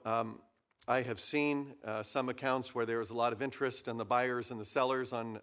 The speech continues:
uh, on October eighteenth, a year from now, so that Iran can not only buy conventional weapons, but also sell them. So, um, uh,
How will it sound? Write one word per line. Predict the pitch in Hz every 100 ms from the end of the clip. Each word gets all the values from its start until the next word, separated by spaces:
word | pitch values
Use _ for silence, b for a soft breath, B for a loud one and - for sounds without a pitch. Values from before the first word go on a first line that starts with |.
| 98
uh, | 98 101 98
on |
October | 107 - 127 117
eighteenth, | 117 113 123 107
a | 110
year | 117
from | 117 123
now, | 120 127 127 127 B B B B
so | - 127
that | 117
Iran | 117 127 135
can | - 117
not | 120
only | 117 107
buy | 95 131 165
conventional | 156 117 113 104 107
weapons, | 95 101 113 110
but | - 110
also | 117 113 110
sell | 101 - 143
them. | 113 92 87 _ _ _ _ B B B B B B B B B B _ _
So, | - 139 123 120 B 131
um, | 120 113 104 98 _ _ _ _ 98 - 110
uh, | 107